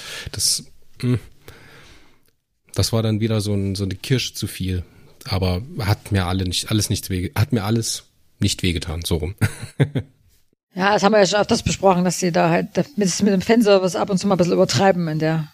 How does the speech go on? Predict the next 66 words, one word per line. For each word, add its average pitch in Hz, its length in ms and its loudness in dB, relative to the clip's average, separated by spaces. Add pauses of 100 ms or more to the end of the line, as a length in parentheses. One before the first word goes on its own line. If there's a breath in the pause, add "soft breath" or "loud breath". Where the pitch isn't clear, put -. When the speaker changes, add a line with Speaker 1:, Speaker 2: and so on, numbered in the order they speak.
(120)
Speaker 2:
in 170 140 -2
der 160 160 -2
Serie. 160 180 4
Speaker 1:
Ich 160 60 2
würd 156 100 0
jetzt 151 160 0
nicht 120 140 0
sagen, 113 240 0
dass 107 80 -2
es 98 140 -6
übertrieben 107 520 -2
wäre 110 120 -2
oder 101 120 -4
dass 107 140 0
es - 100 -2
gestört - 380 0
hat. 107 140 -2
Es - 140 -4
war 98 100 0
halt - 120 0
einfach 95 360 -4
so, 92 240 -2
ja, 90 200 0
ich 104 140 0
hab's, - 160 -6 (320)
ich 127 140 0
hab's - 140 -2
begriffen 120 480 -2
schon 101 180 -2
beim 92 120 -4
ersten 98 280 -4
Mal. 95 200 0
Ihr 92 140 -4
wollt 98 300 0
diese 95 160 0
Anspielung 98 340 -2
bringen, 104 300 -2 (120)
jetzt - 160 -4
bringt's - 260 -2
halt 87 180 -4
nochmal 92 300 -2 (460 loud breath)
für - 120 -6
die 101 100 2
Leute, 95 260 0
die 95 100 -2
nicht 87 140 -2
richtig - 260 -8
zugehört 82 440 -2
haben. 90 160 -6 (380 loud breath)
Oder 98 100 0
die 92 140 0
da 98 100 4
grad - 240 6
noch 95 180 0
auf - 140 -6
Klo 98 260 0
waren 82 200 -4
oder 82 160 -6
sowas, 87 420 -6
weil 92 100 0
das 87 120 -2
ja 90 80 -2
direkt 90 260 -2
nach 87 140 0
der 92 100 -2
Werbepause - 640 0